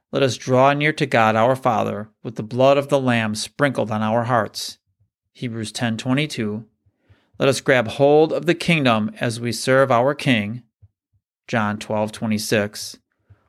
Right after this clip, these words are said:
Longing and waiting for his return. Hebrews nine twenty-five to twenty-eight. As we live out our deeds of righteousness.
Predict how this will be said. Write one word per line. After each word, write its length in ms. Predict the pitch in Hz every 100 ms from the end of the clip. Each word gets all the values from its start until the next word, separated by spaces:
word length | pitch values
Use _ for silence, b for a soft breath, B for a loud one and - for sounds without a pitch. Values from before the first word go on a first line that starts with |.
| _
Longing 480 | 117 120 143 165 175
and 100 | 175
waiting 320 | 151 135 131
for 140 | 127 110
his 180 | 113
return. 640 | 131 151 156 135 107 98 110 _ _ _ _ - _
Hebrews 480 | - 117 113 107 117
nine 520 | 123 117 107 104 113 _ -
twenty-five 540 | - 117 110 117 113
to 100 | 120
twenty-eight. 720 | - 127 123 107 98 - - _ _ _ _ -
As 160 | 117
we 140 | 117 117
live 240 | 123 151
out 260 | 160 160 -
our 180 | 147 135
deeds 580 | 123 104 139 139 139 131
of 220 | - 131
righteousness. 840 | 123 110 135 - 107 101 - -